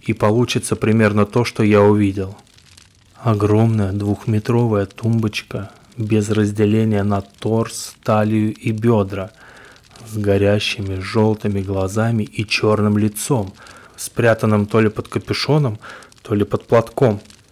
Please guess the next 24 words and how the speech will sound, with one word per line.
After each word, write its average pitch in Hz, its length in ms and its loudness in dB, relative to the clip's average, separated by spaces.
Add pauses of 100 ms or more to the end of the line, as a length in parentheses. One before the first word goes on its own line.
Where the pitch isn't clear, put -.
(440)
Оно 113 440 0
смотрело 110 680 -4
мне 107 320 0
в 104 80 -6
глаза, 107 640 -4 (760)
и 110 100 0
я 107 160 6
вдруг 104 260 -2
почувствовал, 117 600 0
что 104 500 0 (360)
если 110 480 0
сейчас - 600 -4
убегу, 113 400 0
оно 113 200 2
меня 120 240 2
не 123 220 2
догонит. 127 600 2 (720)
Он 110 220 2
изогнулся 104 680 -2
для 101 240 2
прыжка, 110 720 0
совсем - 380 -4
как 117 200 -2
кошка, 117 520 0